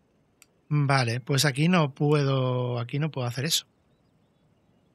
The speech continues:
Aquí lo que hace, tendría que hacer esta región, dejarla libre de impuestos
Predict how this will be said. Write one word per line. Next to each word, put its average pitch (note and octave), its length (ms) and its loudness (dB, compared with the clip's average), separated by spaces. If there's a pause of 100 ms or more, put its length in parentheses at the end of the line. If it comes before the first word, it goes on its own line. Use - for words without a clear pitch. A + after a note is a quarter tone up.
Aquí C#3 260 -2
lo D3 80 0
que - 100 -2
hace, - 180 -2
tendría C#3+ 320 -2
que D3+ 80 -4
hacer D3 200 0
esta C3+ 240 0
región, C#3+ 420 -2 (1160)
dejarla C#3 840 0
libre C#3 240 0
de C3+ 60 0
impuestos F3+ 720 -2